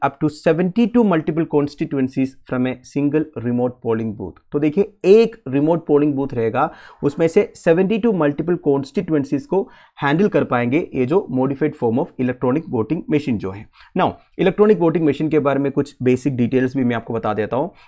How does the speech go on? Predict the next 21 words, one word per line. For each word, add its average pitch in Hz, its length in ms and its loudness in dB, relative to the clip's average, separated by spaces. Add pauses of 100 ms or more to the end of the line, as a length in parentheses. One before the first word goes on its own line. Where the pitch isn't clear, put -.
(120)
The - 180 2
Indian 202 400 4
Electronic 156 500 0
Voting 139 300 2
Machine, 104 280 -4
that 127 120 0
is - 200 -12
E 180 180 2
V 151 200 -2 (120)
M, 127 260 0
was 139 120 0 (120)
developed 135 380 0
in 147 120 0 (120)
nineteen 170 520 0 (140)
eighty-nine 107 500 -2 (140)
by 147 100 2 (120)
Election 131 340 -2
Commission 120 300 -2
of 117 100 -6
India 123 260 2 (440)
in 311 140 10